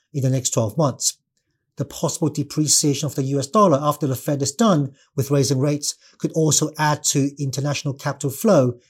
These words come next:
into the region. In addition to more export-oriented sectors,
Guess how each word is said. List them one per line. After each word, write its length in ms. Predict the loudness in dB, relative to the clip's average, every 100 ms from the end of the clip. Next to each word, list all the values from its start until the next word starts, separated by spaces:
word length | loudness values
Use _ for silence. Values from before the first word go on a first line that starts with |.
| -4
into 280 | 0 0 0
the 120 | 0
region. 400 | 0 0 -4 -12 _ _ _ _ _ _ _ _ _ _ _ _ _ _ _ _ _ -4
In 120 | 2
addition 400 | 4 4 4 2
to 120 | 2
more 320 | 4 6 6 4
export-oriented 720 | -2 -2 0 0 0 -2 -2
sectors, 640 | -2 -2 -2 -2 0 -6